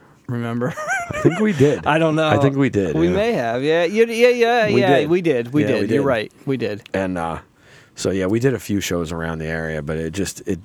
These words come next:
Speaker 2: just didn't, unfortunately, it just didn't stay together. But we lost touch with Pete, man, and, uh, Pete's, uh, found us again, and he listens to the show, and we're so glad, man. And Pete, uh,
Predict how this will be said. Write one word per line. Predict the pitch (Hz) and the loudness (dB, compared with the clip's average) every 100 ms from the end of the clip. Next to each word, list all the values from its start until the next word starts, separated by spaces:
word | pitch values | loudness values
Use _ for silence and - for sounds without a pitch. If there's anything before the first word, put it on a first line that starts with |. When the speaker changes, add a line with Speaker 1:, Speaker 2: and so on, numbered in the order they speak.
| _ | _
Speaker 2:
just | - 87 - | -8 -8 -6
didn't, | 85 80 78 - | -6 -6 -10 -10
unfortunately, | 82 - 80 78 78 76 | -10 -6 -6 -6 -8 -8
it | 73 | -8
just | 80 - | -10 -6
didn't | 78 73 - | -6 -8 -12
stay | - 85 | -6 -4
together. | 73 85 90 76 | -4 -4 -4 -4
But | 73 76 76 - - - - - - - - | -6 -8 -8 -16 -20 -20 -20 -20 -20 -12 -2
we | 92 | 0
lost | 92 87 - | 0 0 -2
touch | 110 95 | -2 -2
with | 82 | -6
Pete, | - 82 78 76 | -6 -4 -4 -4
man, | 82 82 80 | -6 -4 -6
and, | 78 76 | -8 -8
uh, | 73 - - - - - _ _ | -8 -10 -16 -20 -20 -20 _ _
Pete's, | 90 80 - | -6 -6 -4
uh, | 76 67 65 | -4 -4 -8
found | - - 80 82 | -8 -4 -2 -2
us | 78 - | -6 -6
again, | 76 78 78 | -6 -6 -6
and | 71 | -6
he | 80 | -6
listens | 82 78 80 - | -6 -8 -10 -8
to | 82 | -6
the | |
show, | 76 80 73 71 | -6 -4 -4 -6
and | 67 69 | -8 -10
we're | 65 | -8
so | - 76 | -6 -6
glad, | 73 78 76 76 | -4 -4 -4 -6
man. | 80 78 | -6 -6
And | 78 76 | -8 -8
Pete, | 90 85 | -6 -4
uh, | 80 71 | -6 -8